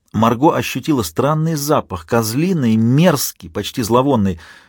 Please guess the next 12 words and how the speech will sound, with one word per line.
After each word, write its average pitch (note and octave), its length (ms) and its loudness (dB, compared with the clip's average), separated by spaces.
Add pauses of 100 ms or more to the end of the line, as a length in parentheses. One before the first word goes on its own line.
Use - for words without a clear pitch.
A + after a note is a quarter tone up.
(100)
Всхлипнув E3 600 0
от A#2 120 -2
отчаяния, C#3 560 0
она B2+ 160 0
вспомнила. A#2+ 640 -2 (240)
Именно D#3+ 400 6
так D#3 180 2
воняло D3+ 440 4
на A#2 120 4
темной D3 300 2
выставке. F2+ 500 -6 (1120)
«Вы?» — C#3 580 -2